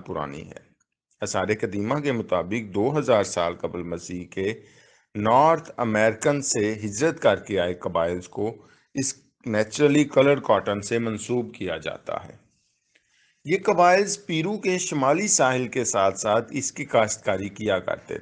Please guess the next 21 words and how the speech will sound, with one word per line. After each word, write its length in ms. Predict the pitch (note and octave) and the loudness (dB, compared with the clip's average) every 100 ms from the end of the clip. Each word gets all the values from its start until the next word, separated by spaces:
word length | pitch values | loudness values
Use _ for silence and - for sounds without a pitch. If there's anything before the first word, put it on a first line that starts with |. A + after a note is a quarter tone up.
| G1+ | -12
थे। 80 | G1+ _ _ _ _ _ _ _ _ - | -18 _ _ _ _ _ _ _ _ -4
एंटीबिलियम 680 | A2+ A2 B2 C3 D3 D#3+ D#3+ | -4 -2 0 2 4 4 2
साउथ, 420 | D#3+ A2 A#2+ C3+ | 2 4 2 -2
जिसे 260 | A#2+ A2+ C3+ | -4 -2 -2
हम 280 | B2+ B2+ A#2+ | -2 -2 -2
एंटीबिलियम 560 | G#2+ A#2+ A2+ C#3+ F3+ | -4 -4 -2 -2 -2
पीरियड 380 | D3 A#2 A2 G2 | -2 0 0 -2
भी 120 | G2 | -6
कहते 380 | F2+ F#2 F2+ F#2+ | -2 -4 -2 -8
हैं, 300 | F2 F#2+ C3+ _ - _ - | -8 -10 -12 _ -20 _ -2
यानी 340 | G#2 A#2 B2+ E3 - | 2 2 2 -2 -2
अमेरिकन 560 | A2+ G#2+ G#2+ - E3 | 0 0 0 0 -2
सिविल 400 | E3+ - C#3 F3 D3+ | -2 0 2 2 2
वॉर 440 | G#2 F2 F#2 C3 - - _ - | 4 4 4 2 -4 -16 _ -4
एटीन 500 | B2 B2+ - C#3 D3+ | -4 -2 0 0 0
सिक्सटी 420 | D3+ F#3+ F#3 G#3+ | -2 -4 -6 0
वन 220 | D#3+ A#2 G#2 | 2 2 0
से 140 | G#2+ - | -6 -6
पहले 320 | F#2 F#2 G2 C#3 - _ _ - | -4 -2 -4 -4 -10 _ _ -12
अफ्रीकी 600 | A#2+ - B2 C3 D#3+ F#3 | -10 -2 -2 -2 -4 -6
और 340 | - D3+ C3 | 0 0 0